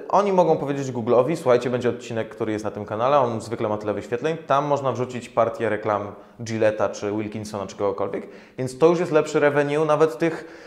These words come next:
nawet tych, y, zwykłych reklam, no nie? Nie, nie żadna kampania, nie żaden deal, tylko po prostu samo to płynie, więc już takie rzeczy są ważne. Po drugie, e, LiveTube się zajmuje, e, aktywnie szukaniem właśnie partnerów do różnych akcji.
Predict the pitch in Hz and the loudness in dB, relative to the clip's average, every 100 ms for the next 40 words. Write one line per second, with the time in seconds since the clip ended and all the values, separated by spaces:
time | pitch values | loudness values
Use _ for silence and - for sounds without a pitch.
0 | - - 131 151 160 165 - 160 - 180 | -20 -12 2 4 4 2 0 -2 0 0
1 | 170 170 156 208 202 190 139 107 98 104 | 2 2 0 2 6 6 4 2 -2 -4
2 | 127 143 151 151 175 175 147 135 120 139 | -4 -2 0 2 4 4 6 4 6 6
3 | 156 156 147 135 123 123 139 196 240 240 | 4 2 0 0 0 -2 -2 -2 0 2
4 | 240 233 226 226 233 226 - - - - | 4 6 4 2 0 0 -4 -16 -6 0
5 | 180 175 175 120 107 135 180 185 180 135 | 2 2 0 -2 -2 -2 -2 2 2 0
6 | 113 - 117 104 104 120 160 - - - | -4 -8 -8 -4 -4 -2 -4 -6 -16 -16
7 | - 160 160 185 120 107 98 - 113 113 | 2 4 8 8 8 0 -2 -2 2 4
8 | 127 139 156 135 143 147 147 147 147 143 | 4 2 -2 -6 -2 -2 0 0 2 0
9 | - 131 127 - - 160 120 127 120 117 | -2 -2 0 -2 0 0 0 -2 -4 -4
10 | 127 131 120 113 110 120 113 117 120 107 | -2 0 0 -2 -4 -4 -2 -2 0 -2
11 | 104 110 104 107 101 98 - 135 160 | -2 -4 -4 -6 -6 -6 -6 -12 -12